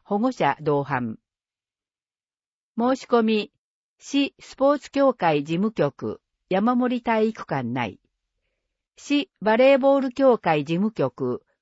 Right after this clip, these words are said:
またはスポーツ振興課で申し込み書を受け取り、大会要項に記載の場所へ。なお、参加費用などの詳細については、大会要項をご覧ください。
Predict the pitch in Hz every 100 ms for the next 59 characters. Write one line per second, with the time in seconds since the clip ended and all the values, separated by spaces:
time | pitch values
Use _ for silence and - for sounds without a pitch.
0 | _ 202 226 240 170 135 - _ - -
1 | 285 277 196 180 214 220 226 214 - 196
2 | 190 180 - _ _ 214 254 - - 240
3 | 233 240 220 208 196 190 190 180 165 165
4 | _ _ - 240 262 269 269 269 262 226
5 | 180 151 143 135 135 - - 208 208 202
6 | 190 - 143 - 131 120 117 _ _ _
7 | _ _ _ _ _ - 226 220 151 -
8 | _ - 254 277 277 262 277 269 208 185
9 | 175 160 156 226 233 247 240 233 226 226
10 | 185 156 147 135 - _ _ _ _ 247
11 | 269 277 277 277 277 208 165 143 139 139
12 | 156 180 170 170 151 - 139 117